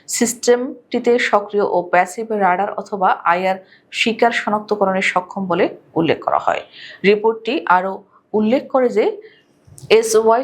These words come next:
চারশো কিছু মাত্রায় প্রতিরক্ষা বাধা এড়িয়ে টার্মিনাল কৌশল প্রয়োগ করতে পারে এবং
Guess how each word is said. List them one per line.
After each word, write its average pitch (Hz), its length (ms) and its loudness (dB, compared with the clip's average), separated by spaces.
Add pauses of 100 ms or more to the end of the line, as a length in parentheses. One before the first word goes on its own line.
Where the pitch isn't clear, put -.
চারশো 214 360 0
কিছু 254 160 -12 (100)
মাত্রায় 226 340 0
প্রতিরক্ষা 208 460 -2 (140)
বাধা 180 280 0 (140)
এড়িয়ে 180 260 -6
টার্মিনাল 175 380 -2 (140)
কৌশল 196 420 -2
প্রয়োগ 196 280 0
করতে 185 240 0 (600)
পারে 196 180 4 (140)
এবং 180 160 2